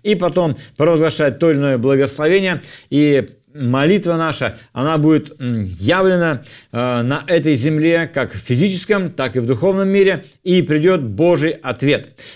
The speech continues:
Я верю, что Бог хочет благословить нас в этой ходатайственной молитве, поэтому, как и всегда, давайте помолимся. Дорогой Небесный Отец, во имя Господа нашего и Спасителя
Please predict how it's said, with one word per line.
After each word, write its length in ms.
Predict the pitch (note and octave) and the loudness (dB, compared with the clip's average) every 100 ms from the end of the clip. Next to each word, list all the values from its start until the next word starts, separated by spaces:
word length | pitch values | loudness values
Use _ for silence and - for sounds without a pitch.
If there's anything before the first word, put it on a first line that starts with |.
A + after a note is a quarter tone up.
| - | -4
Я 180 | C#3 G#3 | 0 4
верю, 240 | G3+ A#2 | 4 0
что 220 | - C3 | -2 -2
Бог 240 | G#2+ D3 - | 0 -2 -2
хочет 240 | C3 C3+ | -4 0
благословить 600 | C#3+ D3+ D3 D#3+ E3 C#3 | 2 2 0 0 -2 -2
нас 220 | C3+ - - - | -4 -8 -14 -8
в 80 | A#2+ | 0
этой 180 | D3+ C#3+ | 0 0
ходатайственной 480 | C3+ C#3+ C3 - C3+ | -2 0 -2 -2 -2
молитве, 480 | C#3+ F#3 E3 D#3 - - | 0 2 2 -2 -4 -8
поэтому, 520 | - F#3 F#3+ F3+ F3 D#3 | -2 0 0 -2 -2 -4
как 160 | D3 | -2
и 40 | D3 | -2
всегда, 500 | - D#3 D#3 C#3+ - | 0 0 0 -4 -8
давайте 580 | F3 G#3+ F3 C#3 A2 - _ | -4 0 0 0 -4 -6 _
помолимся. 600 | - D3 D3 G2 G2+ - - - | -2 2 2 2 -4 -14 -18 -4
Дорогой 360 | C3+ D#3+ D#3+ | 0 4 4
Небесный 340 | C3+ A#2+ A2+ A2 | 2 0 0 -4
Отец, 320 | B2+ C3 - _ _ | -2 -2 -4 _ _
во 160 | - C#3+ | 0 2
имя 180 | D3 B2+ | 2 2
Господа 360 | D3+ E3+ D3 | 2 0 0
нашего 340 | D3 D3+ - C#3 | -2 -2 0 -2
и 40 | |
Спасителя 640 | - C#3+ C3 E3 E3 D#3+ | 0 -2 0 0 0 -2